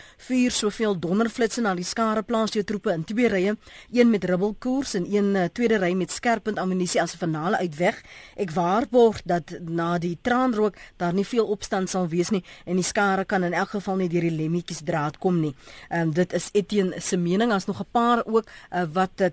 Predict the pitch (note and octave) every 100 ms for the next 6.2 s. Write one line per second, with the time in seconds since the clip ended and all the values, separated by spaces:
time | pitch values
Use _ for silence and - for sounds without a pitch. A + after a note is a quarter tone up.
0 | - - E4 F4 - G#3+ E3+ - G#3+ F3+
1 | A3+ A3 G3+ F3+ F3 - F3+ G3+ G3 G3
2 | - - - E3+ E3+ E3 - G3 G#3 G3
3 | G3+ F3+ - E3 - G#3+ G3 - - -
4 | D3+ F3+ F#3+ F#3+ F3+ E3 F#3 G3+ G3 F#3+
5 | F3+ F3 G3+ - C4 D4 C#4+ - C4 -
6 | B3 A#3